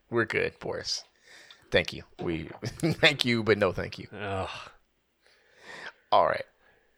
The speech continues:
Speaker 1: Uh, topic number two is tight. This was, this is off the chain,
Speaker 2: <laughs>
Speaker 1: by the way.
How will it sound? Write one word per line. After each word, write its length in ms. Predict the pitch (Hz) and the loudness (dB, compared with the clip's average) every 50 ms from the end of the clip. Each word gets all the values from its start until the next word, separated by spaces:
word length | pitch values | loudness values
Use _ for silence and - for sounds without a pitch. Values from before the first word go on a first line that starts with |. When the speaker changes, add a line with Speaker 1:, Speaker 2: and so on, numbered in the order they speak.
| _ _ _ _ - | _ _ _ _ 12
Speaker 1:
Uh, 840 | 139 143 139 135 131 127 127 127 123 123 123 123 123 123 120 120 | 12 12 12 12 12 12 12 12 12 12 12 12 12 10 8 8
topic 360 | - - 202 - - 175 151 | 10 10 10 10 10 4 6
number 220 | 139 131 127 120 113 | 6 4 4 4 4
two 220 | - - 131 113 | 2 4 4 8
is 200 | 113 104 - - | 8 10 12 12
tight. 220 | 156 113 98 - | 12 12 10 8
This 220 | 110 120 98 - - | 4 4 2 2 -4
was, 160 | 78 71 69 - _ - - 92 - | -6 -8 -8 -10 _ -16 -16 -4 -2
this 240 | 120 131 - - | -2 -2 -2 -4
is 240 | - 69 73 71 - _ _ | -10 -12 -14 -16 -18 _ _
off 360 | - 87 85 80 - - - _ _ _ _ _ _ _ - 85 85 92 - | 0 2 2 0 -2 -6 -18 _ _ _ _ _ _ _ -18 -18 -18 -2 0
the 200 | 87 82 80 80 | 2 2 2 2
chain, 760 | - - - - 85 85 80 71 76 76 76 85 95 95 98 95 - 147 - - 156 | 0 -4 -4 -2 -2 -4 -4 -6 -10 -14 -14 -14 -6 -4 -4 0 0 -2 2 2 2
Speaker 2:
<laughs> 280 | - - - - - | 2 4 2 2 2
Speaker 1:
by 140 | - - - | 2 -4 -4
the 120 | 95 92 85 | -4 -4 -4
way. 240 | 85 85 85 - | -4 -4 -6 -8